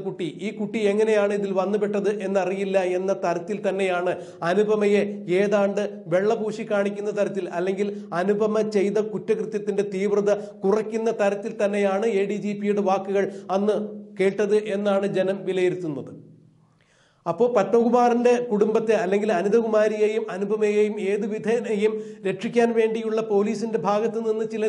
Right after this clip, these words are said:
നീക്കങ്ങൾ നടക്കുന്നുണ്ടോ എന്ന് തന്നെയാണ്. ചില കേന്ദ്രങ്ങളിൽ നിന്നുയരുന്ന ആരോപണങ്ങളും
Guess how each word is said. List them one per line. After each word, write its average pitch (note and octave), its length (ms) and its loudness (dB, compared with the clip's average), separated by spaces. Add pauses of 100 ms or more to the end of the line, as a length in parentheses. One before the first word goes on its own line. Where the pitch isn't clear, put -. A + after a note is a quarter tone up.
(100)
നീക്കങ്ങൾ A3+ 360 0 (400)
നടക്കുന്നുണ്ടോ A#3 640 2 (200)
എന്ന് A3+ 200 0
തന്നെയാണ്. G#3+ 460 0 (680)
ചില G#3+ 140 6 (140)
കേന്ദ്രങ്ങളിൽ A3 560 4
നിന്നുയരുന്ന G#3+ 420 4 (160)
ആരോപണങ്ങളും G3+ 580 2